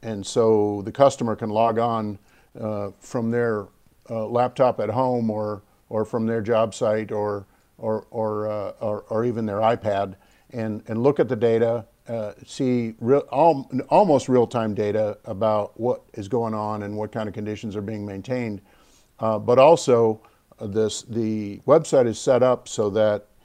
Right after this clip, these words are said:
you can choose a date range, uh, and, and print out last week's performance or the entire job or, or just what happened today.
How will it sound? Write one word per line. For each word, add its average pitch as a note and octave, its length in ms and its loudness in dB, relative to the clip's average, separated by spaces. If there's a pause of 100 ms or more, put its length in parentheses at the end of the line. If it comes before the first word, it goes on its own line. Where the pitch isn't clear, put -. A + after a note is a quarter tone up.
(140)
you A2 120 -4
can A2 140 -4
choose G#2+ 280 -4
a A2 40 -2
date B2 260 0
range, G2+ 480 -8 (460)
uh, G#2+ 300 -4 (320)
and, G#2 440 -8 (220)
and G#2 320 -10
print B2+ 220 0
out A#2 300 0 (240)
last A2+ 400 2
week's - 420 2
performance G#2+ 800 -8
or G2+ 440 -2 (240)
the G#2+ 100 -6
entire B2 460 4
job A#2 520 4
or, G#2 380 0 (320)
or G#2+ 260 -2
just A#2+ 240 -4
what C3+ 140 4
happened B2+ 360 2
today. A2+ 460 2